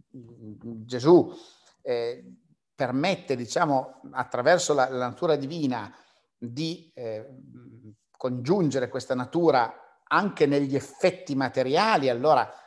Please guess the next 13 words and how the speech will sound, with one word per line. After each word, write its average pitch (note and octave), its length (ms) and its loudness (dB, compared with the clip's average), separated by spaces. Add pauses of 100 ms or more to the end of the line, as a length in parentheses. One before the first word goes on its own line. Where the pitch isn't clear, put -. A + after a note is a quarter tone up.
(120)
fa G#2+ 140 -10
i A2 60 -8
miracoli A#2+ 1200 -2
e, A#2 60 -4
e, B2+ 320 -6
e B2+ 60 -8
sottrae, C#3+ 540 2
diciamo, C#3 280 0
il C3+ 60 -4
suo - 160 -8
corpo C#3+ 520 4
al, B2+ 380 -4
al, B2 280 -12